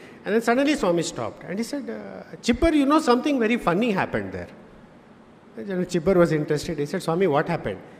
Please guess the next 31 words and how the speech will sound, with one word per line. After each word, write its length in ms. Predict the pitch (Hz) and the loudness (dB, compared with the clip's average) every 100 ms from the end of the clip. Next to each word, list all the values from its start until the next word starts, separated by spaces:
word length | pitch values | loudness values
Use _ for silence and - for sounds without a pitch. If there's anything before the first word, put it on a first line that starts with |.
| - - | -20 -20
He 160 | - 160 | -10 -10
said, 340 | 170 320 247 | -8 -10 -10
uh, 680 | 254 110 107 101 95 82 - | -8 -6 -6 -6 -6 -8 -8
"Some 260 | 123 220 262 | -2 0 2
M 160 | 165 185 240 | 0 4 6
L 60 | |
A 60 | 254 | 6
misbehaved, 600 | 185 170 180 175 180 151 135 | 4 0 0 0 0 0 -2
it 40 | |
seems, 400 | - 135 190 - - - | -2 -6 -6 -10 -18 -8
with 180 | 131 135 | -6 -2
our 100 | 127 | -2
boys." 440 | 123 120 110 - - - - | 0 -2 -2 -6 -16 -20 -4
Then 120 | 170 196 | 0 2
he 80 | |
looked 220 | 180 175 185 | 4 4 4
at 160 | 165 | 6
me. 100 | 160 | 6
I 80 | 135 | 4
was 140 | 143 | 2
sitting 300 | 143 139 160 131 | -2 -2 0 0
right 220 | 139 139 | 0 -2
next. 280 | 117 151 - | -6 -6 -8
He 100 | 165 | -6
said, 200 | 226 - | -6 -2
"Tell 200 | 196 151 | 0 0
what 140 | 151 | 0
happened. 320 | 151 120 110 | -2 -2 -2
You 100 | 139 | -2
tell 160 | 143 110 | -2 -2
him." 60 | 92 | -4